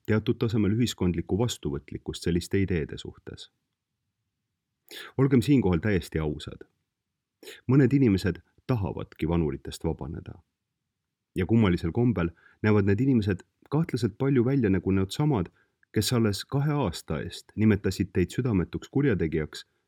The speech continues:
kui söandasite avaldada arvamust, et koroonameetmed tekitavad eakatele tegelikkuses rohkem kahju kui kasu. Lähemal vaatlusel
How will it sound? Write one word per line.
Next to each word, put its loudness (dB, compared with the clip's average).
kui 2
söandasite 2
avaldada 2
arvamust, -2
et -2
koroonameetmed 2
tekitavad -2
eakatele -2
tegelikkuses -2
rohkem -4
kahju -2
kui 2
kasu. -8
Lähemal 10
vaatlusel 0